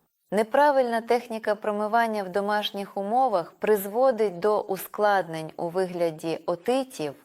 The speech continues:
і загострення гайморитів, приєднання фронтитів,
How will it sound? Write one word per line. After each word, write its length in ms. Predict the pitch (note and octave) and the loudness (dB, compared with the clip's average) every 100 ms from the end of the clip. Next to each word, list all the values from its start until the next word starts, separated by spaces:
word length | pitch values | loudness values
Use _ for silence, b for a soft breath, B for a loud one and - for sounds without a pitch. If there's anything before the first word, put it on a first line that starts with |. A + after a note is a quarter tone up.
| _ B B B - | _ B B B 0
і 120 | A#3 | 2
загострення 840 | A3 G#3 A3+ A3+ A3+ F3+ E3+ E3 | 2 2 0 -2 -4 -6 -4 -6
гайморитів, 840 | D#3+ E3 F3 B3 B3+ G#3 - D#3 C#3+ _ | -4 -4 0 2 2 0 -4 -8 -10 _
приєднання 760 | - G3 F#3+ G#3 F#3 F#3+ F3+ E3+ | -2 0 4 2 0 -4 -4 -6
фронтитів, 880 | E3 F3 E3+ E3 A#3+ C4 C4 E3+ | -4 -6 -4 -2 -2 -2 -4 -8